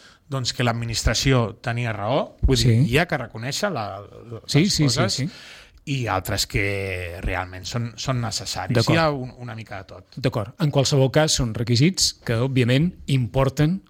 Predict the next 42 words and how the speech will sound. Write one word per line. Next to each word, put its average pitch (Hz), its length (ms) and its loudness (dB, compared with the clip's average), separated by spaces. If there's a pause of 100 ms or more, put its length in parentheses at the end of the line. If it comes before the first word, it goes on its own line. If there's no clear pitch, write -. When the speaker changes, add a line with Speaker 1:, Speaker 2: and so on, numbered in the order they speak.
Speaker 2:
una 123 180 2
quantitat 117 420 2
econòmica 139 540 2
per 117 160 0
ser 135 140 2
complerts. 117 680 -4
Speaker 1:
Mhm. - 300 4 (160)
Speaker 2:
Jo 120 120 2
et 110 60 0
Speaker 1:
Sí. 123 60 0
Speaker 2:
demano 175 520 2
que 113 180 -2
tinguis 120 320 0
això, 185 340 2
que 151 80 0
tinguis 131 240 2
allò, 170 220 4
Speaker 1:
Correcte. 160 120 2
Speaker 2:
que 131 60 4
tinguis 127 180 4
allò 127 380 4
altre, 180 240 2
etcètera, 127 360 0
etcètera. - 360 -14 (240)
Speaker 1:
Vull 101 120 -12
dir, 95 120 -10
quatre 110 460 0
rampes 101 460 -4
d'accés 101 460 -8
a 90 140 -10
Speaker 2:
Sí, 127 80 -2
Speaker 1:
platges, 131 320 4
Speaker 2:
sí, 123 180 4
sí, 117 200 4
sí. 139 140 2
Speaker 1:
per 185 40 4
exemple. 135 460 -4 (460)
Speaker 2:
Els 120 240 -2
concerts 165 520 2
Speaker 1:
Els 156 80 2
Speaker 2:
necessiten 143 480 2
això. - 220 -6